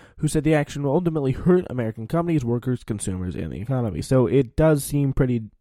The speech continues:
uh, like, now that we do that, it just seems, um, that we are, I mean, I don't know about the whole, the truth of the whole taking, taking advantage thing.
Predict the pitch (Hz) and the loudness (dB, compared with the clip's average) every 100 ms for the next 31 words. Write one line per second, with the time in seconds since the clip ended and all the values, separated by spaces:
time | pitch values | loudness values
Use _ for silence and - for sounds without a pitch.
0 | _ 117 113 - 131 113 156 151 139 139 | _ 0 0 2 0 2 2 4 4 4
1 | 127 113 - - - - - - 123 123 | 4 0 -2 -18 -20 -20 -20 -6 -4 -2
2 | 147 143 127 - _ 120 113 107 104 104 | -4 -4 -10 -14 _ -4 -2 -2 -4 -10
3 | - _ _ _ _ _ - 123 113 117 | -18 _ _ _ _ _ -8 -4 -4 -2
4 | 127 123 110 110 107 104 - _ _ _ | 0 2 2 2 0 -2 -6 _ _ _
5 | _ _ _ - 135 123 123 117 - _ | _ _ _ -4 -4 -4 -8 -12 -16 _
6 | _ - 170 196 185 160 160 160 143 151 | _ -6 -4 -2 -2 -2 0 -2 0 0
7 | 143 - 139 - 160 - 143 123 123 123 | 0 -2 -4 -2 -4 -4 -6 -4 -6 -4
8 | 117 135 127 - 156 - 135 123 - - | -4 -2 -2 -2 -4 -4 -12 -14 -12 -4
9 | 160 147 135 113 139 151 147 - 156 156 | -4 -2 -2 0 0 2 0 -2 -2 -4